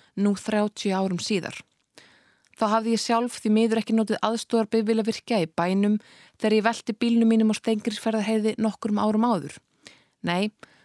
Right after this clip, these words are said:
lögreglan hafði aðstofað mig við að líma mölbrotna rúðuna með teipi úr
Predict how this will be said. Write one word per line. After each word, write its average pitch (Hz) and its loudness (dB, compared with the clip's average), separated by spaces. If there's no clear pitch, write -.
lögreglan 233 2
hafði 180 0
aðstofað 202 0
mig 202 2
við 156 0
að 160 0
líma 190 2
mölbrotna 196 -2
rúðuna 196 0
með - -8
teipi - -4
úr - -10